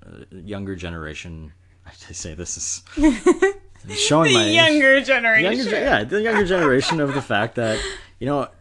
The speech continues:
Speaker 1: these people and these, they're very smart with the actual tools,
Speaker 2: Mm-hmm.
Speaker 1: you know, and I've gotten to the point that I've just become so cynical with it,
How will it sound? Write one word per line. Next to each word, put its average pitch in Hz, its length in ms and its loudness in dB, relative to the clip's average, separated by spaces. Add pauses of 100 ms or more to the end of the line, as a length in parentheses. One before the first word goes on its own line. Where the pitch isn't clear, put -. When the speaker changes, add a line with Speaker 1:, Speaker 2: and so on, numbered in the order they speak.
(100)
Speaker 1:
these 147 380 -6
people 143 640 0
and 131 180 -4
these, 127 380 -6 (220)
they're 139 200 -4
very 135 400 0
smart 101 600 -4
with 104 340 -8
the 101 140 -10
actual 92 440 -10
tools, - 600 -16 (120)
Speaker 2:
Mm-hmm. 196 360 -14
Speaker 1:
you 120 60 -14
know, 98 300 -6
and 101 480 -8
I've 127 200 -6
gotten 143 160 -2
to 113 60 -6
the 110 60 -8
point 107 260 -8
that 95 100 -8
I've 98 100 -10
just 92 200 -12
become 101 280 -12
so 101 220 -10
cynical 95 460 -12
with - 180 -16
it, 71 140 -16